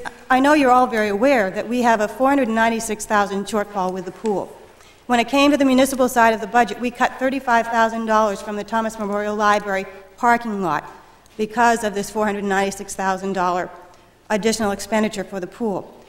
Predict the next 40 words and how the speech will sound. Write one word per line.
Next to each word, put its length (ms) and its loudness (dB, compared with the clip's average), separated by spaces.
You 60 -6
know, 60 -2
we're 200 2
looking 280 2
at 100 2
a 60 -4
three 500 -4
to 140 -6
three 200 -2
and 80 2
a 40 0
half 240 0
million 440 2
dollar 320 2
expenditure 540 -6
for 140 -12
the 100 -6
Gullcrest 720 -2
Public, 320 2
uh, 80 -4
Works 340 -4
building. 500 -2
Um, 220 4
so 360 2
every 300 2
dollar 560 2
that 180 -4
we 160 -2
can 200 -4
save, 380 -2
you 80 -6
know, 100 0
the 100 -2
fifty 320 -2
thousand 420 2
that 140 -6
went 180 -6
back 240 2
into 160 -6
revenue, 460 0